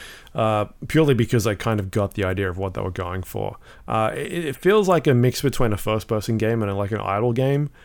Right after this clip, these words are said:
um, where you're constantly trying to get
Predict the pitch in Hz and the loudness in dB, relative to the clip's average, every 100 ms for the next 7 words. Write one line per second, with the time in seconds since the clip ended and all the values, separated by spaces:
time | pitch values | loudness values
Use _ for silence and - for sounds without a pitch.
0 | - - - 101 98 98 98 - - - | -20 -16 -6 -2 -2 -2 -6 -10 -20 -20
1 | - - - 117 110 101 101 101 101 98 | -18 -16 -10 -6 -2 -2 -2 -2 -2 -2
2 | 92 - - - - - - _ 190 - | -4 -8 -18 -20 -20 -20 -20 _ -16 -2
3 | 131 127 - 127 120 107 120 113 110 107 | 0 2 0 0 -2 0 0 2 2 0
4 | 104 113 104 - | 0 2 0 -2